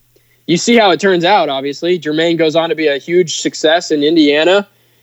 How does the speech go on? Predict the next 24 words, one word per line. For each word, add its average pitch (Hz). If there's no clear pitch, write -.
He 143
becomes 165
a 160
multi-time 165
All-Star. 170
The 175
Blazers 160
go 165
another 160
direction, 165
and, 131
and 131
that 196
really, 143
I 151
think, 151
when 170
you 170
talk 196
about 160
Clyde 190
Drexler 190
being 175
tra-, 175